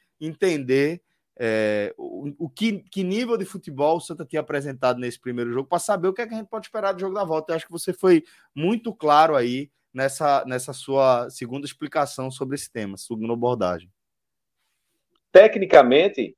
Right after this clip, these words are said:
Speaker 2: pra ser mais, ma-, mais preciso, é, o Santos vai precisar que algum, algum atacante desencante, sabe? Porque tem sido muito comum de a gente, sabe, não achar um, um,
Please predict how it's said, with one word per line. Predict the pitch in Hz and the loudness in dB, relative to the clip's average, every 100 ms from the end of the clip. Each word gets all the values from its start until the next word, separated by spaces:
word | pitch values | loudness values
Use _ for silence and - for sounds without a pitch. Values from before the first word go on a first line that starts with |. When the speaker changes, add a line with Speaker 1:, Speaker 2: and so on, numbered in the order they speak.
| _ | _
Speaker 2:
pra | 139 | 4
ser | 135 139 | 4 4
mais, | 131 123 107 - | 4 2 0 -6
ma-, | 113 117 | -4 -4
mais | 107 117 110 | 0 0 0
preciso, | - 127 - 139 214 165 - _ _ _ | 0 0 0 -2 -2 -2 -4 _ _ _
é, | 123 135 | 6 6
o | 147 | 6
Santos | 160 160 143 | 8 8 8
vai | 151 | 8
precisar | 170 170 151 | 6 8 8
que | 160 | 10
algum, | 143 151 135 - 123 120 | 8 8 2 -2 -2 4
algum | 135 117 156 | 6 6 6
atacante | 180 170 147 143 156 180 | 8 8 6 6 4 2
desencante, | 175 208 143 110 - _ _ _ _ _ _ _ _ _ _ - | -6 0 4 4 0 _ _ _ _ _ _ _ _ _ _ 0
sabe? | - 113 - | 6 6 6
Porque | 135 139 143 - - | 2 4 4 2 4
tem | 156 | 4
sido | - 165 | 4 2
muito | 175 269 | 2 2
comum | - 190 151 170 196 160 | 4 6 8 8 6 6
de | 170 | 8
a | 160 | 8
gente, | 165 165 214 175 156 120 113 | 8 0 2 4 4 2 -6
sabe, | - 139 131 147 | 4 6 6 6
não | 208 | 6
achar | 233 - 165 | 6 4 4
um, | 214 240 | 6 4
um, | 156 175 160 | 4 4 6